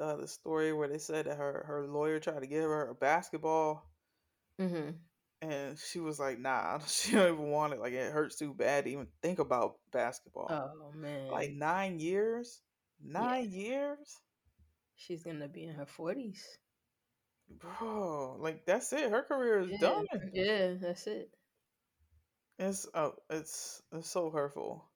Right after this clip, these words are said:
Speaker 2: I don't know. I was reading something today where they were saying, like, where they're moving her to, um, she might be able to coach, like, as,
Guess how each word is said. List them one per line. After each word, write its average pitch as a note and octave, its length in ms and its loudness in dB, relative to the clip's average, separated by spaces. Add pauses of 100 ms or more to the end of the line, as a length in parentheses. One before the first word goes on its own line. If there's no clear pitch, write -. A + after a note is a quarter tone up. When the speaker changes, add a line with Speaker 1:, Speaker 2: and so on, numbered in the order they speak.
(420)
Speaker 2:
I G3 80 10
don't B3 100 10
know. C4 60 12
I A#3 80 12
was A#3+ 140 10
reading D4 280 4
something A3+ 460 4
today G3 260 6
where F#3 180 8
they F3 140 10
were E3+ 120 4
saying, E3+ 420 4
like, D#3 340 2 (380)
where F#3 280 8
they're F3 200 10
moving F3+ 400 2
her F#3+ 160 4
to, F#3+ 540 2 (500)
um, D#3 380 2
she - 180 -2
might E3 280 2
be E3 140 2
able D#3 200 0
to - 180 -12
coach, - 720 -2 (1300)
like, D#3 180 -2
as, D#3 220 -2